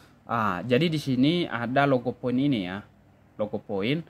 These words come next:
Maka ini berputar, berjalan, dan kalau misalnya sudah penuh nantinya, itu <clears throat> bisa kita klaim bonusnya atau masuk langsung ke akun kita, teman-teman. Seperti itu ya.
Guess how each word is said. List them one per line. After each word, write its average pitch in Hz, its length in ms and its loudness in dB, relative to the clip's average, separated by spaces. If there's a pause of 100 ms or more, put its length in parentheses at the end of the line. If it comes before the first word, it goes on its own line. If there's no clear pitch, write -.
(240)
Maka 131 320 0
ini 180 160 0
berputar, 127 680 -2
berjalan, 131 640 -2
dan 131 320 4
kalau 180 160 -2
misalnya 147 320 -2
sudah 127 240 -8
penuh 160 400 0
nantinya, 107 640 -4 (320)
itu 175 520 0 (480)
<clears throat> - 760 -14
bisa 147 240 -2
kita 147 240 -2
klaim 135 400 4
bonusnya 131 640 -4
atau 113 240 -8
masuk 120 440 -4
langsung 117 480 -6
ke 156 320 -2
akun 98 440 -12
kita, 113 360 -8
teman-teman. 85 480 -16
Seperti - 480 -12
itu - 160 -18
ya. 139 200 0